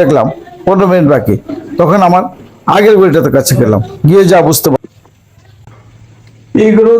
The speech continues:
তখন, ও হো, খাওয়া দাওয়ার পরে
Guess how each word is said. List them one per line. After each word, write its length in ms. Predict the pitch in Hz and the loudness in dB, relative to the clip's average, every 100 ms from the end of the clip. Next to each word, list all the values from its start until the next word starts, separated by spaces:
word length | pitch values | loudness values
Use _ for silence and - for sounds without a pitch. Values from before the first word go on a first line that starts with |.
| 226 | 0
তখন, 280 | 208 214 233 247 - _ 226 | -2 0 0 -2 -6 _ 0
ও 20 | 240 262 254 240 147 - | 2 2 2 2 0 -2
হো, 120 | 165 170 170 165 147 139 123 117 - - - _ _ _ _ _ _ _ | 0 2 2 2 2 2 0 -4 -14 -20 -20 _ _ _ _ _ _ _
খাওয়া 240 | - 214 220 | -2 0 2
দাওয়ার 260 | 262 262 226 | 2 0 0
পরে 160 | 254 | 2